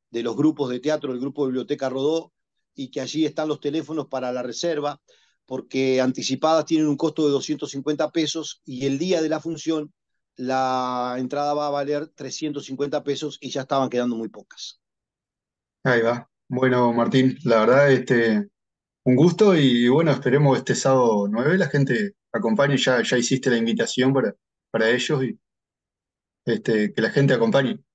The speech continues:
Speaker 2: Este
Speaker 1: Bueno, Nico, gracias a vos, gracias a, a este programa y por supuesto que será un placer para nosotros poder, este, disfrutar y compartir esta, esta obra, eh, en el Centro Cultural Nacional, eh, de Rosario,
Speaker 2: De Rosario.
Speaker 1: en el Cine Rosario.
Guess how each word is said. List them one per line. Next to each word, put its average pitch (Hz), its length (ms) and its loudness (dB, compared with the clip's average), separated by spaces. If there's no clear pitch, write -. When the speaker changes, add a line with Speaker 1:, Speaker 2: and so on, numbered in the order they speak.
Speaker 2:
Este 101 520 -6
Speaker 1:
Bueno, 139 300 2
Nico, 151 280 2
gracias 175 380 0
a 160 80 -2
vos, 202 200 0
gracias 165 360 -4
a, 127 640 -6
a 131 60 -8
este 131 160 -10
programa 202 600 0
y 151 180 0
por 127 180 -8
supuesto 151 380 -2
que 147 280 -2
será 139 200 -2
un 143 80 -4
placer 135 480 -6
para 127 180 -8
nosotros 139 400 -4
poder, 131 260 0
este, 127 200 -6
disfrutar 127 520 -4
y 117 320 -10
compartir 123 580 -2
esta, 113 400 -2
esta 131 260 0
obra, 160 420 2
eh, 123 420 -10
en 131 120 -2
el 135 180 0
Centro 170 380 0
Cultural 151 520 -2
Nacional, 156 600 -4
eh, 123 280 -14
de 127 120 -6
Rosario, 170 500 0
Speaker 2:
De - 120 -4
Rosario. 113 380 -2
Speaker 1:
en 107 140 -10
el - 60 -18
Cine 190 340 2
Rosario. 165 580 0